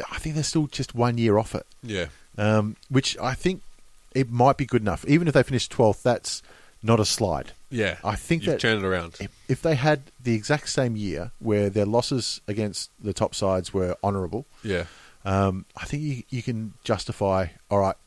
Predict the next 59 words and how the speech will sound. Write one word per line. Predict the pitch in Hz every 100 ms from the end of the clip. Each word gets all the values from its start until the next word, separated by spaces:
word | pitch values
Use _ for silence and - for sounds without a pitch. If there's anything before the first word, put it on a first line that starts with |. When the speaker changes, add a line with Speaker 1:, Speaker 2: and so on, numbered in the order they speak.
| _ - 120
Speaker 1:
we're | 113 98
ready | 98 92
for | -
twenty | - 95 85
seventeen. | 95 85 67 -
Speaker 2:
Yeah. | 107 92 85
Speaker 1:
We're, | 98
we're | 95 101 98 80
really | 87 98 104 98 98
gonna | 92 90
have | 87
a |
crack | 85 82 -
at | -
it." | -
Speaker 2:
Yeah. | 101 80 - - - - -
Speaker 1:
Um, | 92 92 87 87 - - - 98
but, | 104
you, | 110 -
geez, | 110 101
you | 107
wanna | 123
do | 113 110
it |
before | 104 - 104
Pendlebury | 95 104 98 95
and | 87
Swan | 101 92
get | 90
too | - 87
old. | 78 -
Speaker 2:
Yeah, | 110 87 -
bloody | 98 95
oath. | 90 85 - -
And | 101 95 95 98
if |
you've | 107 104
got | 120
the | 90
talent | 104 101
in | 98
there | 95 95
to | -
be | 90
able | 95 90
to | 90 90 - -
have | - 95
that | 92 90
knowledge | 90 90 -
passed | 90 87 -
on, | 98 98
Speaker 1:
Yep. | 71 - -
Speaker 2:
uh, | 92
a | 90 92 90
couple | - 113
of |
people | 101 90
who | 90 90
have | 85